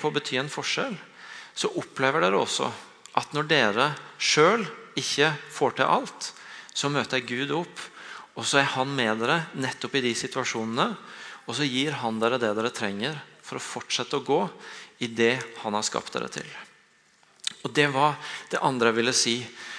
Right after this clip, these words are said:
om det ordet, at det vet jeg, Gud er med meg. Det kan dere også vite når dere går i det Gud kaller dere til å, å gjøre,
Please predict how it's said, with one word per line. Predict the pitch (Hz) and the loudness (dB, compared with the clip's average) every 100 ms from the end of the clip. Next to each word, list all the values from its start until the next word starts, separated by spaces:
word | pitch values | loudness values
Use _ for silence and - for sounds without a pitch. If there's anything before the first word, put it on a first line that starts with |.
| - - | -14 -6
om | 127 131 127 - | -2 -2 -4 -2
det | - 127 | 2 2
ordet, | - 104 104 - - - - - - - | 2 0 0 0 -4 -12 -18 -18 -18 -10
at | 113 - - - - - | -10 -6 -8 -10 -20 -20
det | - 156 170 | -2 2 4
vet | 156 143 - | 2 0 -2
jeg, | 92 - - - - - | -2 -2 -12 -20 -10 0
Gud | 135 143 | 4 6
er | 151 | 6
med | 123 117 | 4 2
meg. | 143 180 - - - - | 0 -4 -10 -14 -14 0
Det | 120 | 0
kan | - 139 | 2 0
dere | 156 | 0
også | 156 143 143 | 0 -2 0
vite | 139 95 - 147 180 - - - | -2 -4 -2 0 0 -4 -14 -4
når | 113 | -2
dere | 123 131 120 | 0 0 0
går | 127 151 175 151 - | 2 2 0 -6 -8
i | 123 | -4
det | 113 120 139 - - - - | 2 2 2 -6 -16 -16 -6
Gud | 120 127 - | -4 -4 -4
kaller | - 110 95 | -2 0 2
dere | 98 107 123 | 2 -2 -2
til | 131 165 101 | -4 -4 -6
å, | - - | -8 -4
å | 131 | 0
gjøre, | 120 107 139 | 2 2 0